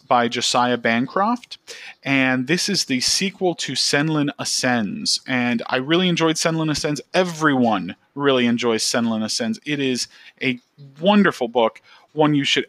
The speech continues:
absolutely check out if you have not already. If you, like me, somehow managed to read Senlin Ascends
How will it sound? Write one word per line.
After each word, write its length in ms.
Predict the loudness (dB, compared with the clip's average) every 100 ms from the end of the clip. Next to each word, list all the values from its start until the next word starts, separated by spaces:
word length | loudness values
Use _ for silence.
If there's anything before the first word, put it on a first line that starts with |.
| 0
absolutely 500 | 0 0 -6 -4 -4
check 260 | -2 0
out 160 | 2 2
if 100 | 0
you 100 | -4
have 120 | -4
not 240 | 0 2 4
already. 440 | 2 2 0 -2 -8 -20 -14
If 240 | -8 -8 -4
you, 400 | -4 -2 -4 -4
like 300 | -2 -2 2
me, 420 | 4 6 6 2 0
somehow 400 | 0 0 2 2
managed 440 | 2 4 4 0
to 100 | -2
read 280 | -4 -4 -4
Senlin 440 | -2 0 2 2 2
Ascends 720 | 0 0 2 2 2 2 -2